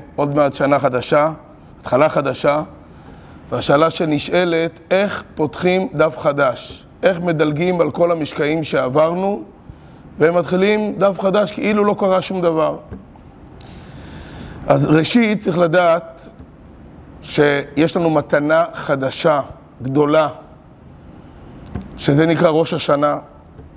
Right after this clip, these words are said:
וההכנה שלה בחודש אלול. אני רוצה לפתוח בסיפור מיוחד.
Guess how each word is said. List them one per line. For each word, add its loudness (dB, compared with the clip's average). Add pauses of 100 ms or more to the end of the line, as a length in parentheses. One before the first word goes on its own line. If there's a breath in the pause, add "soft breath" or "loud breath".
(220)
וההכנה 2
שלה 2
בחודש -2
אלול. 2 (1400 loud breath)
אני 4
רוצה 4
לפתוח 2
בסיפור 0 (1080)
מיוחד. 4